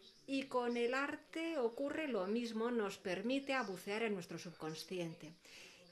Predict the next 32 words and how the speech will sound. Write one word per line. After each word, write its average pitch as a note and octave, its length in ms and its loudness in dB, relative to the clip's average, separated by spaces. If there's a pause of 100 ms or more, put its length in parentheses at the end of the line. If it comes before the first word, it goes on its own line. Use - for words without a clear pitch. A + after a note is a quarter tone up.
(160)
Existen C#4 580 0
tantas D4 520 2
capas G#3 440 0
en A3 100 0
esta G3+ 280 -4
película. C4 560 -4 (680)
Bueno, A#3+ 300 -2 (100)
quizá G#3 380 -6
yo A3+ 160 -2
solamente A#3 400 0
puedo A3+ 260 0
hablar A#3+ 600 -8
de A3+ 320 0
aquello G3+ 500 0
de A#3 80 0
lo F3+ 140 -2
que F3+ 100 -4
yo G3 120 2
era B3 160 2
verdaderamente F3 600 -4
consciente, E3+ 680 -2 (360)
pero A#3 200 2
a G3+ 60 2
veces C4+ 300 2
me B3 100 0
parece C4 220 2
muy C4+ 100 2
interesante C4+ 720 0
que B3+ 400 4
encuentro B3+ 720 2
nuevos C4 420 2
matices D4 840 0